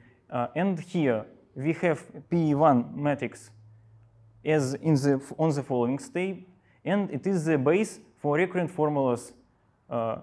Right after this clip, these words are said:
to obtain, uh, coefficients of higher order, higher order terms, uh, from recurrent formulas, which you can see below.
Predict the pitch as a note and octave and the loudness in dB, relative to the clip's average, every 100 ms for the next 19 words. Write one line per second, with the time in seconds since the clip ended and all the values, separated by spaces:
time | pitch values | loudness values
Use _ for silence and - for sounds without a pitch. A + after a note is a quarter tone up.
0 | - - - D3 C#3+ - F3 F#3 E3 - | -14 -20 -4 0 2 2 0 0 -4 -8
1 | - - _ - B2 A#2+ A#2+ D3 C3+ F#3+ | -20 -20 _ -8 -4 -2 -2 -2 0 -2
2 | G3+ F3 - - _ _ _ _ - - | 0 -2 -2 -16 _ _ _ _ -20 -4
3 | D3+ E3 - - F3+ D#3 C3 D3 B2 A#2 | 0 0 -2 -2 0 0 0 0 2 0
4 | G#2+ - - _ _ _ _ _ _ D#3+ | -2 -8 -20 _ _ _ _ _ _ -2
5 | D3+ C3+ C#3+ B2 A#2 F#3 A3 A3+ - - | 0 -2 -2 -2 -2 0 0 -2 -8 -20
6 | _ _ _ - A#2+ A#2 A2 - _ _ | _ _ _ -14 -8 -8 -8 -12 _ _
7 | - D3+ G3+ F3+ D3 E3+ F#3+ - D#3+ A#2+ | -6 -2 -2 0 -4 -2 -4 -4 -2 -2
8 | G#2 - - _ _ _ B2+ F3 F3+ - | -4 -10 -18 _ _ _ -8 -8 -8 -10
9 | C3 C3+ C#3 C3 - D3+ D3+ C3+ A2 - | -8 -6 -4 -6 -4 -2 0 2 0 -2